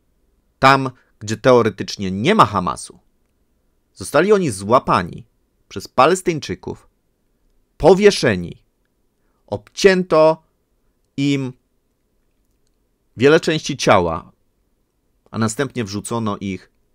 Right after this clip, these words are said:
do śmietnika. Dlatego, że zostali oskarżeni o współpracę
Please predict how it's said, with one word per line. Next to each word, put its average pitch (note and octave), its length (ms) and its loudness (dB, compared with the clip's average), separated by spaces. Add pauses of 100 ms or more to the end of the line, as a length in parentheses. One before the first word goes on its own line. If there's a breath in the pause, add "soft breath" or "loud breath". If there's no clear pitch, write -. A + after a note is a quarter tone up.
(140)
do G2 120 -8
śmietnika. - 640 -14 (1120)
Dlatego, C#3+ 360 -2
że A2+ 120 -4
zostali A#2 440 -6
oskarżeni G#2 840 -8
o F2+ 120 -8
współpracę F#2+ 880 -6